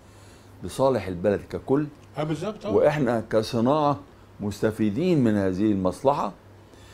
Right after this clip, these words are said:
Speaker 1: زائد إن إحنا بنطلب منها تبص لنا في إيه بقى؟
Speaker 2: آه.
Speaker 1: واحد، تنجحنا في الزراعة التعاقدية.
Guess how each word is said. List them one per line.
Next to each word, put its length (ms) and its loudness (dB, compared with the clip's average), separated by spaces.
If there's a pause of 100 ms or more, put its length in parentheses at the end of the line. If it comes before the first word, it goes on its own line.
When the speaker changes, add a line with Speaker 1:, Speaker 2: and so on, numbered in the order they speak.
(300)
Speaker 1:
زائد 440 4
إن 120 0
إحنا 200 0
بنطلب 480 2
منها 400 0 (960)
تبص 300 0
لنا 200 2
في 160 -12
إيه 80 -6
بقى؟ 220 -6 (260)
Speaker 2:
آه. 160 -14 (240)
Speaker 1:
واحد، 260 0 (1900)
تنجحنا 600 4
في 80 0
الزراعة 340 4
التعاقدية. 600 0